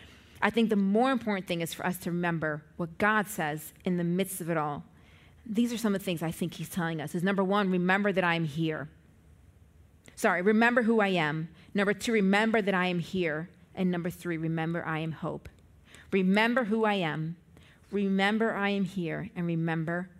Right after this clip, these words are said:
I am hope. I love the story of Job. It's one of my favorite stories in the Bible. Job's one of my favorite books in the Bible. And one of the things I love about the story of Job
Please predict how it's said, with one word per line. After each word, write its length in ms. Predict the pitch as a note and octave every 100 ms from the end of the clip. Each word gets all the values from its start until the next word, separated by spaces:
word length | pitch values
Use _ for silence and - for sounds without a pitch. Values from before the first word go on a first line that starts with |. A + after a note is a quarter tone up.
| -
I 380 | E3 D#3 C#3+ F3 - - - -
am 120 | E3+ D#3
hope. 420 | - C#3+ - - - - - - - - - A#3+
I 80 |
love 220 | C4 A3+ G#3+
the 60 |
story 260 | G#3 G3+ F#3+
of 100 | E3
Job. 360 | F#3 F3+ G3+ - - - - -
It's 140 | F3 -
one 80 | F#3+
of 60 |
my 80 | E3+
favorite 340 | E3 F#3 F#3
stories 220 | F#3 F#3 F3
in 60 |
the 60 | E3+
Bible. 260 | E3 F3
Job's 200 | F3 F3
one 100 | F3
of 60 | D#3+
my 20 |
favorite 160 | F3+ E3
books 200 | F3 -
in 80 | F3+
the 60 |
Bible. 440 | F3 F#3 G3 A3 A3+ - - - - - - -
And 120 | G3 F#3+
one 140 | A#3
of 80 | B3+
the 20 |
things 140 | B3
I 80 | G#3+
love 520 | F#3 F3 G3 G#3 F#3+
about 260 | D#3+ F3+ -
the 40 |
story 280 | F3+ F#3 E3+
of 100 | D3+
Job 400 | D3 F3 D#3 D#3